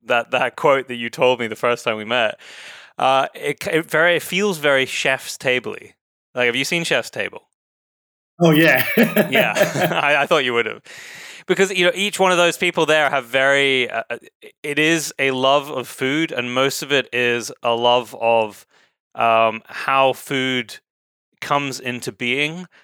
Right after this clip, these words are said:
Speaker 1: and them seeing themselves as just the vehicle to present it to people, which is very much what, very much what I, the impression that I got when I was in your kitchen.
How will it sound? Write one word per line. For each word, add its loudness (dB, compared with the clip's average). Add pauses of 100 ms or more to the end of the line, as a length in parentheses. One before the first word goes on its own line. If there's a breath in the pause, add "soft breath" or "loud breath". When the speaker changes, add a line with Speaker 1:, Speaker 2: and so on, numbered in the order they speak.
(240 soft breath)
Speaker 1:
and -4
them -2 (280)
seeing -2
themselves 0
as -2 (280)
just -4 (340)
the -8
vehicle -2
to -20
present -6
it -12
to -16
people, -18 (480 soft breath)
which -2
is 0
very 2
much 0
what, 2 (200)
very 0
much 0
what 2
I, 4
the -2
impression -4
that -8
I 2
got 0
when -6
I 0
was -6
in -10
your -6
kitchen. -20